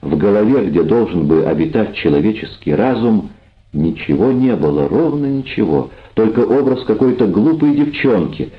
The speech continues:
каких на свете великое множество. Эта бессмысленная судьба напомнила мне другую смерть,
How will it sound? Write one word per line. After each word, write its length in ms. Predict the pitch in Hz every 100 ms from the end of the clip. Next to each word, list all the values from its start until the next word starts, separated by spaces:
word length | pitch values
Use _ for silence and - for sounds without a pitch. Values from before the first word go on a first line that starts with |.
| - - -
каких 340 | - 90 104 -
на 120 | 90
свете 380 | - 90 92 85
великое 480 | 82 82 76 80 76
множество. 580 | 82 80 - - 67 - - _ _ _ _ _ _ _ _ -
Эта 200 | 82 -
бессмысленная 960 | 76 - - - 117 110 98 82 78 78
судьба 560 | - 76 71 120 113 - - - - _
напомнила 580 | 165 160 123 127 123 110
мне 280 | 95 107 107
другую 500 | - 104 92 87 78
смерть, 640 | - 78 78 73 - -